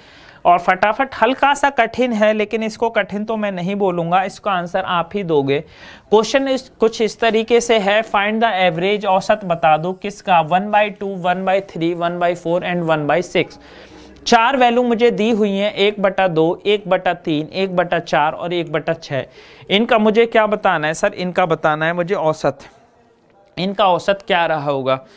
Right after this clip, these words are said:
आप देखते ही बता सकते थे, आप देखते ही बता सकते थे सर इनका औसत क्या होगा। मेरा काम क्या रहेगा सर? सबसे पहले काम करता हूँ, मैं सभी को जोड़ देता हूँ, वन बटे टू,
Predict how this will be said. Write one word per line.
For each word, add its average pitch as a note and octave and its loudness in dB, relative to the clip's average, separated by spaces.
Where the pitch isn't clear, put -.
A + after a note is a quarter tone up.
आप A#3 0
देखते A3 2
ही B3 0
बता A3 0
सकते F3+ -4
थे, D#3+ 0
आप F#3+ 2
देखते G#3 2
ही A3 2
बता G3+ 2
सकते E3 -2
थे G3 -4
सर G3 -2
इनका F#3+ 0
औसत F3+ -2
क्या E3 2
होगा। C#3+ 0
मेरा A3 4
काम B3+ 2
क्या A#3+ 2
रहेगा A3 2
सर? A#3 -4
सबसे A3+ -4
पहले G#3 -4
काम G3+ -2
करता F3+ -2
हूँ, F#3 0
मैं G3+ 0
सभी F#3 0
को G3+ 2
जोड़ E3+ 2
देता F3+ 2
हूँ, F3+ 0
वन F#3 2
बटे G3 0
टू, E3+ -4